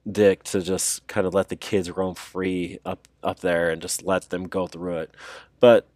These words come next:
it's not what, what it is, and it's not what we're gonna do. But, um,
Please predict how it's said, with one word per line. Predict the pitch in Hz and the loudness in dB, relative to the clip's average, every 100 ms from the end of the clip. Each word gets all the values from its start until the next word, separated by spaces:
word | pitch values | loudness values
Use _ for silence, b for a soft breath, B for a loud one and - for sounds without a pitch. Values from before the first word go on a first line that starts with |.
| _ _ _ _ _ | _ _ _ _ _
it's | - - | -4 2
not | 104 | 4
what, | 98 92 90 | 4 0 -6
what | 104 98 101 | -4 6 6
it | 92 | 6
is, | 92 90 85 | 0 -2 -4
and | 87 | -8
it's | 85 | -4
not | 98 85 | -4 -2
what | 87 | -4
we're | 82 82 | -6 -10
gonna | 87 85 | -10 -10
do. | 85 78 80 - - | -8 -8 -10 -8 0
But, | 101 | 4
um, | 98 95 90 82 | 4 2 0 -4